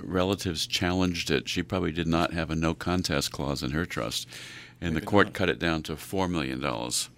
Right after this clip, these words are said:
Speaker 1: So the, the dog had
Speaker 2: Poor
Speaker 1: four million dollars.
Speaker 2: dog.
Speaker 1: Poor dog.
Speaker 2: <laughs>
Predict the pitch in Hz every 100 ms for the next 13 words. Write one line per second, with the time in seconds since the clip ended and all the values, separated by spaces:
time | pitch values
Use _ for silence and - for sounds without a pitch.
0 | - - - - - 82 78 76 - -
1 | - 78 82 80 80 85 73 - 98 92
2 | 117 117 82 76 80 120 98 87 82 80
3 | 82 143 - - - - - - 139 -
4 | 151 135